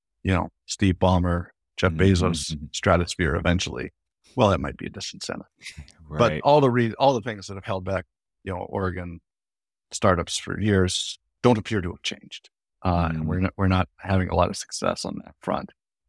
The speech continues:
Speaker 1: The other thing I think that's happened is for a long time, we had,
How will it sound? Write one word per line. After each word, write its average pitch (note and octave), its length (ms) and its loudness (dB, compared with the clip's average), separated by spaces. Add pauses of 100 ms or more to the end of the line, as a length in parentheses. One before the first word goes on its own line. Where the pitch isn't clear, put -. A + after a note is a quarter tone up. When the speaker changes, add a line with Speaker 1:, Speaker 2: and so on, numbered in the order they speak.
(140)
Speaker 1:
The A#2 80 8
other E3 160 6
thing G#2 200 -4
I F#2 100 -4
think F#2+ 200 -6
that's - 200 -10
happened E2 580 -4
is - 260 -10 (600)
for G#2 60 4
a G2+ 60 6
long C#3 220 4
time, F2+ 300 -2
we F2 140 -2
had, F#2 400 2